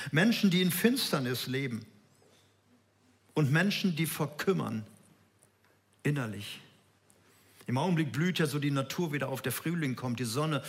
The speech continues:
scheint. Noch ein bisschen trocken, aber es, es blüht alles ein bisschen auf, die ersten Knospen kommen. Menschen, die verkümmert sind, verwelkt sind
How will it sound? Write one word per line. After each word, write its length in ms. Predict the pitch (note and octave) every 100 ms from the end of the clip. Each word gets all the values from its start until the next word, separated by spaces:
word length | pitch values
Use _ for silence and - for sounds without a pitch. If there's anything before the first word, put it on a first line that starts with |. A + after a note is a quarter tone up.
| -
scheint. 600 | - - E3 F3 C#3 - - - - _ _ _ _ _ _ _ _ _ _ -
Noch 60 |
ein 60 | B2+
bisschen 240 | C#3+ C#3
trocken, 380 | A#2 D#3+ E3+ D#3
aber 300 | C#3+ C#3 C3+ - -
es, 180 | D3 -
es 100 | -
blüht 300 | - E3 G#3+
alles 280 | - D#3+ D#3+
ein 140 | - D3+
bisschen 260 | F#3 -
auf, 180 | D#3+ F3+
die 80 | E3+
ersten 240 | D#3+ D#3+
Knospen 460 | - E3+ F3+ - D#3+
kommen. 180 | D3+ B2 -
Menschen, 380 | C#3 F#3+ A3+ F3+
die 80 | E3
verkümmert 800 | - D3+ - - A#3+ A#3+ D3 -
sind, 360 | A#2 A2 G2 - - _ _ _ _ _ _ _ _ _ _ _ _ _ _ - -
verwelkt 600 | - - A2+ E3 G3 -
sind 300 | - - A2